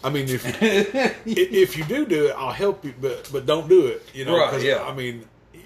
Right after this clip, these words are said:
Speaker 2: It is
Speaker 1: it's
Speaker 2: kinda
Speaker 1: just,
Speaker 2: fucked
Speaker 1: you
Speaker 2: up.
Speaker 1: know, it's like, I love Fred Gwynn, and I think he,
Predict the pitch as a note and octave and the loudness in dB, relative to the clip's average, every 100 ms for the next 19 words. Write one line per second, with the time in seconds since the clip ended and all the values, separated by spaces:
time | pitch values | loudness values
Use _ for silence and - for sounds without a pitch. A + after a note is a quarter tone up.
0 | - _ - - - - - - - - | -20 _ -16 -16 -18 -20 -20 -20 -4 2
1 | D3+ E3+ D4+ F#3+ D#3 - D3 D4+ - C#4 | 2 2 4 4 4 -2 -2 0 -2 0
2 | C#4 B3+ B3+ G#3+ F#3+ - F3+ F#3 D3 F#3+ | 0 0 -2 -6 -6 -6 -2 0 0 0
3 | - C3+ A2+ D3 C#3 A#2+ D3+ D3+ B2+ A#2+ | -2 -4 -4 -6 -4 -4 -4 -4 -8 -8
4 | A#2+ | -10